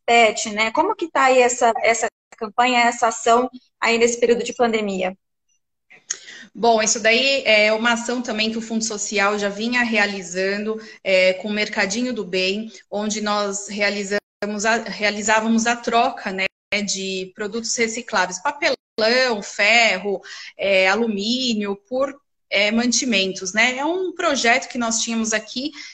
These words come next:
Speaker 2: que é, muita gente não tinha o dinheiro pra ir no supermercado pra comprar o alimento pra sua família, mas então ele poderia ir no supermercado do Fundo Social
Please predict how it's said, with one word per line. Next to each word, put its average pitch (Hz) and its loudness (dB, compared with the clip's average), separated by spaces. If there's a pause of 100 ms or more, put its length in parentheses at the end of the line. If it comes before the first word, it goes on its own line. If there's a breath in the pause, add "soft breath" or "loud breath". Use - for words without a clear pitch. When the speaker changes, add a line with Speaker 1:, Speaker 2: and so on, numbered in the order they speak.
(100)
Speaker 2:
que 220 0
é, 220 2
muita 302 -2
gente 285 -2
não 285 0
tinha 285 -4
o 277 -2
dinheiro 277 0
pra 277 0
ir 277 0
no 277 -2
supermercado 269 -2 (380 loud breath)
pra 220 0
comprar 240 0
o 240 2
alimento 240 0 (320)
pra 226 -4
sua 226 -6
família, 226 -2
mas 254 -2
então 285 0
ele 285 0
poderia 285 0
ir 302 2
no 269 0
supermercado 226 -2
do 208 -10
Fundo 220 -8
Social 208 0